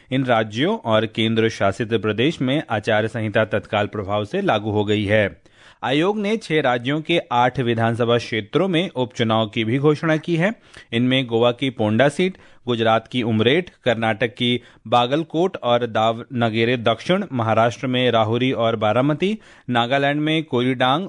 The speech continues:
और त्रिपुरा की धर्मनगर सीट हैं। लोकसभा अध्यक्ष ओम बिरला ने सदन के सभी राजनीतिक दलों के नेताओं को पत्र लिखकर लोकतांत्रिक संस्थाओं की गरिमा और प्रतिष्ठा को बनाए रखने के लिए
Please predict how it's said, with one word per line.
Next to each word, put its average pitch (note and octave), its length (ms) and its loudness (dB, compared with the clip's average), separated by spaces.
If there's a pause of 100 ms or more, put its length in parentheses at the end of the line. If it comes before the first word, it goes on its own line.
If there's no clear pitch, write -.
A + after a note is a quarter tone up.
और A#2+ 300 2
त्रिपुरा B2 480 0
की D3+ 200 -2
धर्मनगर A2+ 640 0
सीट A2 320 -4
हैं। G#2 340 -2 (280)
लोकसभा G3+ 440 0
अध्यक्ष D#3+ 600 -2
ओम C#3+ 260 0
बिरला C3+ 320 2
ने F3+ 220 -4
सदन C3+ 340 2
के D3 160 0
सभी C3+ 440 -2
राजनीतिक A#2+ 680 -2
दलों A2+ 260 2
के A#2 160 -2
नेताओं A2 460 0
को A2 140 -2
पत्र G#2+ 400 -2
लिखकर C#3+ 520 0 (320)
लोकतांत्रिक C3+ 720 0
संस्थाओं A#2+ 560 -2
की B2 180 -4
गरिमा G#2+ 420 0
और A2 500 0
प्रतिष्ठा A2 540 -2
को A2+ 160 -2
बनाए G#2 300 0
रखने C3 300 -2
के G3 120 0
लिए C#3+ 280 0